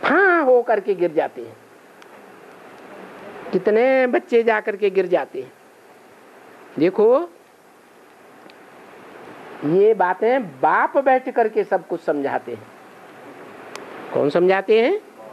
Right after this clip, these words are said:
कौन सा बाप है? समझाने वाला कौन है? टीचर बन के, हैं? शिव बाप समझाते हैं।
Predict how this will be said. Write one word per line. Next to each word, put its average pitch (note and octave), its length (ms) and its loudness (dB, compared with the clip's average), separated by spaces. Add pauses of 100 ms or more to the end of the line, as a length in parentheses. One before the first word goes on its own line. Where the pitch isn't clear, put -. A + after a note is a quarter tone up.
(880)
कौन G#3+ 220 2
सा F3 120 2
बाप D#3 220 -4 (2250)
है? A#3 280 0 (1080)
समझाने F#3+ 400 2
वाला B3+ 220 2
कौन A#3+ 300 0
है? D3+ 260 0 (120)
टीचर G#3+ 300 0
बन F#3 180 2
के, D3+ 220 -2 (1600)
हैं? C4+ 340 0 (2500)
शिव G#3 240 2
बाप G#3 240 0
समझाते F3 480 0
हैं। A2 120 -6